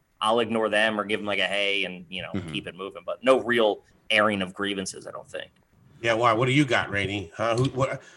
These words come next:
Speaker 3: who, who, whose picture do you have in the freezer at home?
Speaker 2: Uh, well, when I
Speaker 3: Whose
Speaker 2: first
Speaker 3: throat
Speaker 2: started
Speaker 3: do you imagine slitting with that buck knife you got?
Speaker 2: Nobody anymore.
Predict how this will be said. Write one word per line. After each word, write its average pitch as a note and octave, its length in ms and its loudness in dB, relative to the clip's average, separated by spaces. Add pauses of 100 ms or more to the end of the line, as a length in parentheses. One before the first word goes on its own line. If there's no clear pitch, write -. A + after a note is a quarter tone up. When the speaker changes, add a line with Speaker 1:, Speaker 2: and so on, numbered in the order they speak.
(220)
Speaker 3:
who, - 160 -2
who, D#3 140 8
whose D#3 240 8
picture F3 320 6
do C3+ 80 4
you D#3+ 140 10
have B2 160 6
in A2+ 60 2
the G#2 100 0
freezer A2+ 480 2
at G#2 60 0
home? F#2+ 360 -2 (480)
Speaker 2:
Uh, C#3+ 480 6 (180)
well, C#3 320 6
when C#3 160 4
I C#3+ 100 6
Speaker 3:
Whose - 40 -2
Speaker 2:
first E3+ 360 6
Speaker 3:
throat B2+ 100 8 (140)
Speaker 2:
started - 40 -4
Speaker 3:
do D#3 80 6
you C3 60 8
imagine B2 380 4
slitting C3 460 2
with A#2+ 140 4
that A#2 220 4
buck - 260 8
knife B2 280 2
you G#2 100 -4
got? G#2 300 -2 (580)
Speaker 2:
Nobody D3+ 480 4
anymore. G#2 460 -2